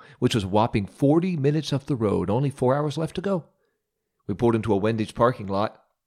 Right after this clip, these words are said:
and I tried to recline my seat, but that wasn't happening. We tried in our nineteen ninety-one Dodge Spirit to stay cool, but the air conditioner wasn't working well, so that's definitely not happening, especially in Florida summer heat. I tried to sleep,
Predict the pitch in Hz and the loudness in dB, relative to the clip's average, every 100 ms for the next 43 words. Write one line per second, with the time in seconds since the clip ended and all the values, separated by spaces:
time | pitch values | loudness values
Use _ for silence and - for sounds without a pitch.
0 | - 104 - 127 107 98 - 127 117 104 | -10 -8 -4 -2 -2 -4 -4 -4 -2 -4
1 | 101 - 127 120 - 107 - - 90 107 | -4 -4 -4 -4 -6 -10 -12 -14 -8 -6
2 | 101 98 92 95 - 92 90 _ _ _ | -4 -4 -4 -6 -6 -10 -12 _ _ _
3 | _ _ _ _ _ _ _ 113 113 143 | _ _ _ _ _ _ _ -6 -2 0
4 | 135 113 107 104 117 139 139 117 113 120 | 0 0 -2 0 -2 -2 -4 -2 -2 -2
5 | 107 117 113 120 113 107 - 147 107 - | -4 -4 -2 -2 -2 -4 -2 -2 -2 -4
6 | 92 - - 117 113 - 196 156 98 87 | -10 -6 0 0 -2 -4 0 2 2 -2
7 | - 104 120 131 165 104 101 - 98 95 | -6 -8 -2 -2 -2 -4 -8 -8 -6 -4
8 | 92 - 98 - 92 104 - 101 139 - | -6 -4 -4 -4 -2 0 0 -2 -4 -2
9 | 131 139 98 92 95 95 - 117 117 - | -2 -2 -4 -4 -4 -4 -6 -8 -10 -4
10 | 160 - 98 90 117 107 95 - 117 95 | -4 -2 -6 -6 -2 -2 -2 -4 -6 -8
11 | 92 139 117 _ _ _ _ _ _ _ | -8 -10 -10 _ _ _ _ _ _ _
12 | _ _ _ - 139 147 180 147 117 - | _ _ _ -2 -2 0 -2 -2 -4 -6
13 | 165 151 - | -6 -8 -10